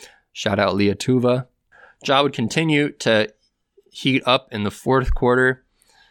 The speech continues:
showing, um, the promising future that he has. He nearly blocks a Pat Connaughton in transition, but that would be called for a goaltend. Uh, clearly, uh, on the replay there, he had slapped it,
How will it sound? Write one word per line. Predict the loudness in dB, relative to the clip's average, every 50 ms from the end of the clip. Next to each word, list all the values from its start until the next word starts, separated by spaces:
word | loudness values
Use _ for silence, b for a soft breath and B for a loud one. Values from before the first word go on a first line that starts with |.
| b b b b b _
showing, | -10 -4 -2 0 2 2 2 0 0 -2 -2 -2
um, | 0 2 2 2 0 0 -2 -4 -6 -10 -12 -8 -8
the | -8
promising | -6 -2 -2 -2 0 -2 -2 -4 -2
future | 0 0 -2 0 0 0
that | 0 0 0
he | 0 -2 0 0
has. | 0 0 0 0 0 -2 -4 B B B B
He | -2 0
nearly | 2 2 2 2 2 0 0
blocks | -2 -2 0 2 2 4 4 2 2 0 -4 -10 -12 -4 -2
a | -2 -2 -2
Pat | -2 -2 -2 -2 -2
Connaughton | 0 0 0 0 2 0 0
in | 0 0 0
transition, | 0 0 0 0 2 2 0 0 2 0 0
but | 2
that | 2 0
would | 0 0 -2
be | -2
called | -2 -2 -2 0 0 0 -2 B B B B B B B
for | -4 -2 0 0 0
a | 0 0 0 0 -2
goaltend. | -2 -2 0 0 0 0 -2 -2 -2 -2 -2 -2 -4 B B B B B B B B B B B B B B _ _ _ _ _ _
Uh, | -4 0 2 2 2 2 0
clearly, | -2 -4 0 2 2 4 4 4 4 4 4 4 2 2 0
uh, | -2 -4 -2 0 2 2 2 2 2
on | 0 -2 0
the |
replay | 2 2 0 0 0 0 0 2 2
there, | 2 2 0 0
he | 0 0 0
had | 0 0 0
slapped | 0 0 0 0 0 -2 -2 -4 -4 -4 -6
it, | -6 -6 -6